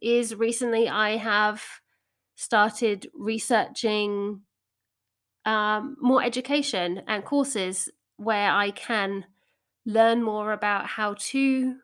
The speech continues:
be more sustainable as a business owner, as a coach supporting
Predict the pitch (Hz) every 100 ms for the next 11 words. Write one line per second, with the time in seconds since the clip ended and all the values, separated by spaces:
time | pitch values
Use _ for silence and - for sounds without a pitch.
0 | _ - 202 208 190 185 214 - 202 202
1 | 190 196 190 190 190 - _ _ - 202
2 | 202 - 240 247 240 233 214 226 220 214
3 | 208 214 _ _ _ _ 202 202 196 -
4 | - - _ _ 208 196 - 262 247 -
5 | - - - 226 214 - 208 196 196